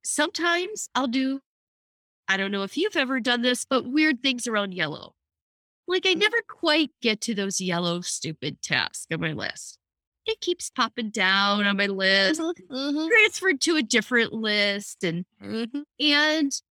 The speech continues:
Speaker 1: then I'm like, "Seriously, you know, this yellow task is turning orange now, and it's going to turn red soon. So, Tamara, get your crap together.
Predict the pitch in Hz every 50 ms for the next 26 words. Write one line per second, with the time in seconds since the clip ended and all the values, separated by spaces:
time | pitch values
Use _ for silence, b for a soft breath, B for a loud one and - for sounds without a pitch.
0 | _ - - - - 302 320 320 320 285 277 269 233 - - - - - - -
1 | 185 175 170 160 - - 175 160 120 - - _ _ _ _ - 123 90 - 254
2 | 247 220 202 202 - _ _ _ _ - 277 294 - - 277 254 254 254 247 240
3 | - 233 226 202 208 - - 220 208 - - - 240 233 208 208 202 - - 220
4 | 220 214 185 170 170 170 175 - - - 185 170 160 139 135 135 143 170 _ _
5 | _ - 214 220 220 - - 269 247 262 233 262 226 - - 294 285 302 269 262
6 | 262 240 214 202 190 180 170 - - - 180 156 151 101 175 - - - 233 220
7 | 214 214 202 196 - _ _ _ _ _ _ _ - - 233 214 208 208 196 220
8 | 196 - 233 - 247 233 220 214 - 302 269 254 214 208 214 202 196 202